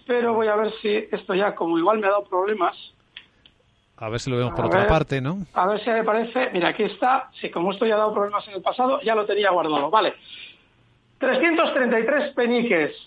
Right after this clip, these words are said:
Speaker 1: y una tendencia bajista de libro. Pero sucede lo mismo que con Tubacex. Y este valor también nos sirve para explicar lo de las famosas zonas de control. Vean dónde ha frenado Rolls Royce durante esta caída del coronavirus.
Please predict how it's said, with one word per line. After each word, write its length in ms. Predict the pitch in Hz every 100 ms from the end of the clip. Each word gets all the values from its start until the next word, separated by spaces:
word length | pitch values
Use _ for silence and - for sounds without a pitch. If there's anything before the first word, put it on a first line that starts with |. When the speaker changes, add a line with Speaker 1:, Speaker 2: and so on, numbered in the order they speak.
| _ _
Speaker 1:
y 200 | 208 208
una 180 | 277 269
tendencia 420 | 240 247 262 247
bajista 640 | 208 - 277 302 302 302 - -
de 100 | 185
libro. 440 | 226 185 151 135 _ -
Pero 380 | 381 381 359 -
sucede 460 | - 254 240 311 277
lo 80 |
mismo 260 | 269 294 269
que 80 | 233
con 200 | 220 185
Tubacex. 460 | 202 175 214 170 - - -
Y 160 | 240 262
este 280 | 359 - 311
valor 360 | 294 330 240
también 440 | 240 220 220 302 262
nos 200 | 226 233
sirve 380 | 277 254 262 262 - _
para 220 | 190 196
explicar 440 | - 190 175 262 247
lo 140 | 202
de 60 | 190
las 180 | 180
famosas 440 | - 202 269 247 196
zonas 300 | 226 202 175
de 100 | 175
control. 320 | 170 156 - _ - - - -
Vean 440 | 262 339 339 226
dónde 320 | 302 320 285
ha 80 | 277 -
frenado 380 | 262 277 277 247
Rolls 300 | 247 262 226
Royce 420 | 262 277 233 - -
durante 380 | 202 190 185
esta 220 | 254 254 233
caída 320 | 220 240 233
del 180 | 208 185
coronavirus. 640 | 175 175 165 170 170 165